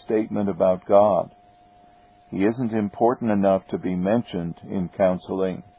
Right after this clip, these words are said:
All counselors state their views about these critical realities, consciously or unconsciously,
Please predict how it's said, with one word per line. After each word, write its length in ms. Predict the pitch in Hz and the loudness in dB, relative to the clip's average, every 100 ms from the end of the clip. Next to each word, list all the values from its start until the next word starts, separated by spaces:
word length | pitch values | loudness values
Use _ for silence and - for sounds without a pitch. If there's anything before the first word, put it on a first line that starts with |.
| _ _ _ _ _ - - _ _ | _ _ _ _ _ -20 -20 _ _
All 360 | - 120 151 165 | 0 6 6 4
counselors 800 | - 143 131 123 104 101 98 98 - | 0 2 2 2 -2 0 0 -4 -8
state 340 | 120 117 117 - | -4 -4 -4 -2
their 220 | 113 104 | 0 0
views 520 | 92 110 98 92 92 | -2 -2 -2 -2 -6
about 400 | 95 101 98 - | -2 2 0 0
these 240 | 101 95 - | -6 -6 -10
critical 420 | - 92 90 92 | -8 -6 -4 -6
realities, 840 | 95 98 107 107 98 92 85 85 - _ - _ _ | -2 2 6 6 4 -2 -8 -10 -20 _ -20 _ _
consciously 720 | - 147 147 113 104 - 104 95 | 2 2 4 0 -2 0 -2 0
or 440 | - 123 131 - | 2 4 4 2
unconsciously, 1080 | 117 117 - 104 95 92 90 - - 87 - | 2 2 2 2 2 -2 -8 -8 -10 -10 -12